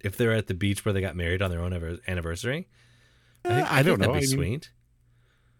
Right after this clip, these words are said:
Speaker 2: I mean, maybe. I feel like you do that for, like, round, like, "Oh, it's our fifteenth anniversary," or something.
Speaker 1: Yeah. Yeah, I wouldn't know
Speaker 2: You can't
Speaker 1: anything
Speaker 2: do it
Speaker 1: about
Speaker 2: for, like,
Speaker 1: that.
Speaker 2: seven or something.
Speaker 1: Yeah.
Speaker 2: I don't know how many years it's been. I'm
Speaker 1: I'll
Speaker 2: just
Speaker 1: never, I'll never see a fifteenth anniversary. Almost.
Speaker 2: Uh,
Speaker 1: I was pretty close.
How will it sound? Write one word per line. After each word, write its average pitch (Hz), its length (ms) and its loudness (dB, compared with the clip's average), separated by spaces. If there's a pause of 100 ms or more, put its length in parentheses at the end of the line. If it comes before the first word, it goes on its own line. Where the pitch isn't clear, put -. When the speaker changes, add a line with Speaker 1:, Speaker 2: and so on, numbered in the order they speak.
(360)
Speaker 2:
I 202 60 2
mean, 180 200 6
maybe. 104 540 2
I 165 60 4
feel 254 140 4
like 208 140 2
you 180 100 4
do 156 100 4
that 143 140 2
for, 127 180 2
like, 107 240 2
round, 107 360 2
like, 107 180 2
"Oh, 135 180 0
it's 117 120 -4
our 113 60 0
fifteenth 107 400 0
anniversary," 90 480 -6
or - 40 -10
something. 104 280 -10 (160)
Speaker 1:
Yeah. 76 300 -6 (1120)
Yeah, 82 160 -8
I - 20 -6
wouldn't 82 260 -6
know - 60 -4
Speaker 2:
You 127 80 0
can't 156 80 4
Speaker 1:
anything 113 80 4
Speaker 2:
do 117 80 6
it - 40 4
Speaker 1:
about - 100 -4
Speaker 2:
for, 107 40 2
like, 101 160 4
Speaker 1:
that. 73 60 -2
Speaker 2:
seven 87 680 0
or 85 80 -2
something. 87 420 -8 (100)
Speaker 1:
Yeah. 76 220 -10 (360)
Speaker 2:
I 147 40 6
don't 117 160 4
know 98 140 4
how 98 100 2
many 87 180 2
years 87 280 -2
it's 85 100 -10
been. 87 180 -6
I'm 92 80 -4
Speaker 1:
I'll 87 40 -4
Speaker 2:
just 85 160 -2
Speaker 1:
never, 85 280 -8
I'll 90 120 -4
never 80 220 -6
see 80 200 -8
a 73 80 -8
fifteenth 78 380 -12
anniversary. 78 600 -12 (960)
Almost. 175 320 4
Speaker 2:
Uh, 127 380 4
Speaker 1:
I 120 40 2
was 113 180 0
pretty 160 240 -4
close. 170 500 -2